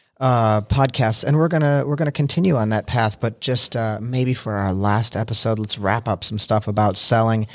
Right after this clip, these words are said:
and get back to our buyers, make sure that everybody's, everybody's learning here. Um, obviously, if you're a buyer, it's also good to know about the sellers and what's going on on that side of the deal.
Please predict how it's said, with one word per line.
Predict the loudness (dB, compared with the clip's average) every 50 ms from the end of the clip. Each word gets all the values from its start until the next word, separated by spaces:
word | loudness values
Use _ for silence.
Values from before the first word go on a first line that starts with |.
| -14 -20 -20 _ _
and | -4 -2 0
get | 0 0 2
back | 2 2 0 0 0
to | 2 2
our | 2 4
buyers, | 4 4 4 4 4 4 4 2 2 2 2
make | 0 0 0
sure | -2 -4 -4
that | -4 -4
everybody's, | -2 -4 -2 -2 0 0 2 0 0 -2 -4 -8 -14 -20 -20 -20 -20 -20 _ _ _ _ _ _ _ _ _ _ -6
everybody's | -4 -2 -2 -2 -2 -2 -2 0
learning | 0 0 0 0 0
here. | 2 2 2 2 2 0 0 0 0
Um, | 2 4 4 4 2 0 -2 -6 _ -18 -20 -20 -20 -20 -20 -20 -20 -20 -20 _ _ _ _ _ _ _ _ _ _ _ _ _ _ _ _ -6
obviously, | -4 -2 0 0 2 2 2 2 2 2 2 0
if | 0 0
you're | 0 0 2
a |
buyer, | 2 2 2 4 4 4 2 2
it's | 0 0 -2 0
also | 0 0 0 0 0
good | 0 -2 -2 -2
to | 0
know | 0 0 2
about | 2 0 0 0 0
the | 0
sellers | 0 2 2 0 0 0 0 0 -2
and | -2 -2 -4
what's | -4 -4 -4
going | -2 -2 0 0 0
on | 0 0 0
on | 0 -2 -2
that | -2 -2 -2
side | -2 0 0 2 2 2
of | 0
the | 0 -2
deal. | 0 0 2 2 4 4 2 2 0